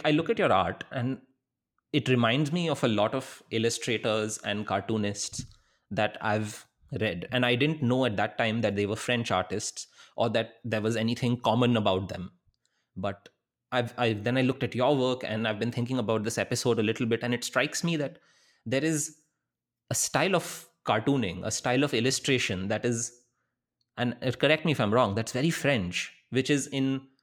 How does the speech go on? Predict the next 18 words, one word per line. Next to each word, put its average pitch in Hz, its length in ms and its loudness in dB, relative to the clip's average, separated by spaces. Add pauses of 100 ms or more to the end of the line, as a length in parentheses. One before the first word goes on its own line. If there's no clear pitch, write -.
(180)
some 139 200 0
of 127 100 -4
these 143 140 0
comics 131 400 0
that 113 160 0
I've 104 160 0
read. 117 180 2
Like, 110 180 2
we 117 120 0
were 123 100 0
discussing 107 840 -2
that 98 300 -4 (120)
one 110 160 0
of 117 80 -2
my 117 120 0
favorite 117 440 -2
cartoonists 117 600 0
is 107 360 -2